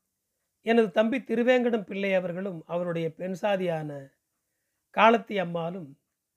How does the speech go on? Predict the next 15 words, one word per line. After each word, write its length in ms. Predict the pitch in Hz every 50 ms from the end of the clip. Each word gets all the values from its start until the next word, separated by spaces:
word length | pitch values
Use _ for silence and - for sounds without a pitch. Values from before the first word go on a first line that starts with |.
| _ _ -
அப்பாவு 540 | 202 208 - - 262 254 247 240 226 214 196 185 170 - _ _ _ _ 165
வீரராகவ 680 | 185 226 247 254 240 233 226 214 180 214 214 208 190
பிள்ளையின் 500 | - - 185 185 180 180 170 165 160 156
குமாரர் 500 | - 185 185 196 202 202 196 185 165 160
முத்துவும் 560 | 160 160 - _ - 220 202 196 190 160 143 143 - _ _ _ _ _ _ _ _ _ _ _ _ _ _ _ _ -
அவர்கள் 400 | 226 233 247 220 208 214 202 185 170 165 _ _ _ _ _ _ _ _ _ _ _ _ _ _ _
வலவு 340 | 165 196 214 226 247 254 254 -
சேர்ந்த 380 | - - 220 214 208 190 202 185
பேர் 260 | 175 202 202 202 202 -
அனைவரும் 560 | - 165 180 185 202 202 196 202 190 170 156 160 170 _ _ _ _ _ _ _ _ _ _ _ _ _ _ _ -
அவர்களுடன் 640 | 175 196 220 262 240 220 226 220 220 233 240 196 165 165 - _ _ _ _ _ _ _ _ _ _ _ _ _ _ _ _ _ _ _ _ _ _ _ _ _ _ _ _ _ _ _ _ _ _ _ _ _ _ _
நம் 260 | 185 196 208 220 220 214 190 185 _ _ _
வலவு 340 | - 165 196 208 226 247 254 226
பசங்கள் 480 | - - 202 - 208 196 185 180 170 160 - _ _
சிறுக்கிகள், 640 | _ - - 233 233 254 240 - 220 196 196 160